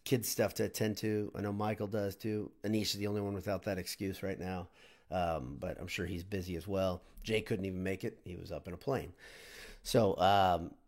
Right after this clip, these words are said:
but I screwed that up. I tried to get on. I was ready to get on at about nine twenty, nine twenty-five, and I had major tech problems. I could not get the computer and the website that we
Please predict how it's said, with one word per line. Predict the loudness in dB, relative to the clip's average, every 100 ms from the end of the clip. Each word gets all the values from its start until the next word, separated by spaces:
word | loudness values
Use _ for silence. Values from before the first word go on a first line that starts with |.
| 4
but | 10 10
I | 10 8
screwed | 8 4 2 4
that | 4 8
up. | 8 8 2 2
I | 4
tried | 12 12 12
to |
get | 8 10
on. | 10 8 8
I | 6
was | 4 4
ready | 6 6 4
to |
get | 2 4
on | 4 2
at | 2
about | 0 0
nine | 0 2 2 -2
twenty, | -2 0 2 2
nine | 2 2 2 0
twenty-five, | -2 -2 -2 0 2 2 2 0
and | 0
I | 2
had | 0 0
major | -2 0 2 2 0 -4
tech | -2 -2 -4 -10 -20 _ _ _ _
problems. | 2 2 2 -2
I | -2
could | 2 4
not | 6 2 2
get | 2 2 -2 -20 -20 -18 -8
the |
computer | -4 -4 0 0 2 0
and | 0 -2
the | -2
website | 2 2 2 0 0 0 0
that | -4 -4
we | -4 -4 -6